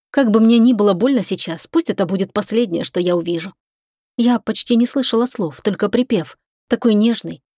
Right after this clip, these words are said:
Интересно, он сам придумал эту песню для меня? "Я люблю тебя",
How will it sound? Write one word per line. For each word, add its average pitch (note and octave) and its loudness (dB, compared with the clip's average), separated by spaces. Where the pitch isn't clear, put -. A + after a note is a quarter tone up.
Интересно, G#3 0
он F#3 0
сам D4 -2
придумал G#3+ 2
эту G3 -2
песню F3+ -2
для E3+ -2
меня? E3+ -4
"Я G#3 0
люблю G3+ 2
тебя", - -6